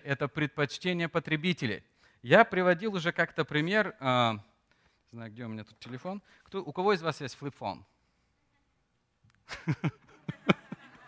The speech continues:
Вот смотрите, вот если бы у вас был, а,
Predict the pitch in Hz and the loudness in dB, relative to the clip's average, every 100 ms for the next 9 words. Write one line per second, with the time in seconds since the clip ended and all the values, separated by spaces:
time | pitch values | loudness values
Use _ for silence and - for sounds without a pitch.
0 | 311 - 220 - - _ 156 - _ _ | -20 -10 -8 -8 -14 _ -18 -18 _ _
1 | _ - - _ _ _ - 160 175 196 | _ -20 -20 _ _ _ 0 2 4 6
2 | 214 165 104 - _ _ _ 143 147 190 | 6 4 0 -6 _ _ _ 0 4 6
3 | 240 226 185 175 202 165 175 170 - _ | 6 6 4 8 8 8 4 4 0 _
4 | 139 131 123 110 | 4 6 6 4